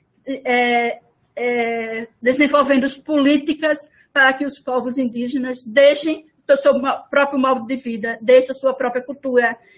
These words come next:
E isso tá posto no, no, no projeto de lei que cria o marco temporal essa concepção freiriana de educação escolar contextualizada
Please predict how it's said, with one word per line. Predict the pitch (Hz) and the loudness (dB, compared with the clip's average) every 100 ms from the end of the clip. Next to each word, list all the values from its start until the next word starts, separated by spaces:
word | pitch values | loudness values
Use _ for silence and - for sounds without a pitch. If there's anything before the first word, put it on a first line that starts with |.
| _ | _
E | 269 254 | -2 2
isso | 254 - | 2 -2
tá | - 269 | 2 2
posto | 262 226 233 - 214 - _ _ | 4 2 2 0 -10 -12 _ _
no, | 240 254 262 | 2 4 4
no, | 240 254 262 254 254 240 240 _ _ _ _ | 6 8 8 10 8 6 -2 _ _ _ _
no | - 240 247 | -6 0 2
projeto | 247 262 302 240 233 269 | 2 0 2 2 2 0
de | 220 254 | -2 2
lei | 240 233 240 247 - | 6 6 6 2 -8
que | - 254 | -6 -6
cria | - 262 254 247 | 2 2 4 4
o | 262 | 4
marco | 254 226 - - | 4 0 -2 -6
temporal | 247 247 254 240 202 202 202 202 _ _ _ _ _ _ _ - | -6 -4 0 2 0 -2 -6 -14 _ _ _ _ _ _ _ -4
essa | 277 359 | -4 -2
concepção | 349 349 320 - 302 294 | -4 -2 -4 -2 -4 0
freiriana | 277 262 254 240 247 269 247 208 | 2 2 2 -2 -2 0 -2 -2
de | 220 | -4
educação | 220 233 240 233 | -6 -6 -6 -8
escolar | - 220 202 208 220 220 | -10 -8 -6 -4 -6 -6
contextualizada | 233 240 233 - 208 208 208 240 240 220 214 | -8 -6 -6 -6 -8 -8 0 2 2 0 -6